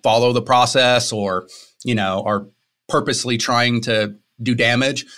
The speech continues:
well, that's an H R problem and you handle it accordingly, right? But most people aren't doing that. M-, the majority of the human race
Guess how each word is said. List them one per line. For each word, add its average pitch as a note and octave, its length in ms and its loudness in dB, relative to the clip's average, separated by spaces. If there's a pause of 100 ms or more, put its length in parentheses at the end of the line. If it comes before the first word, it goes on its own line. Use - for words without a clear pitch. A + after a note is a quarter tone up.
(220)
well, - 100 -2
that's - 160 0
an D3 80 0
H B2 300 -2
R E2 140 -4
problem - 380 -12
and G#2+ 100 -2
you A2 80 0
handle G#2 360 -4
it F#2+ 60 -6
accordingly, - 600 -10
right? A2 300 -2
But - 140 -4
most F#3 320 -2
people A2 280 -6
aren't F2 180 -10
doing G2 240 -12
that. F#2+ 160 -12
M-, - 240 -8
the C3 140 -4
majority C3+ 680 0
of G#2 180 -4 (220)
the B2 80 -4
human A#2 360 0
race G#2 440 0